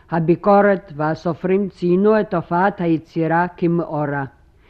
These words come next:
המשורר נקרסוב, עורך הסברימניק, כתב כי ברור לו לחלוטין שהמחבר הוא בעל כישרון גדול. אחד המבקרים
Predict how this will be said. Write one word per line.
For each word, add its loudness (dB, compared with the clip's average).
המשורר 4
נקרסוב, 0
עורך 0
הסברימניק, -2
כתב 2
כי -2
ברור 2
לו 0
לחלוטין -2
שהמחבר -4
הוא -2
בעל -2
כישרון -4
גדול. -8
אחד 0
המבקרים 0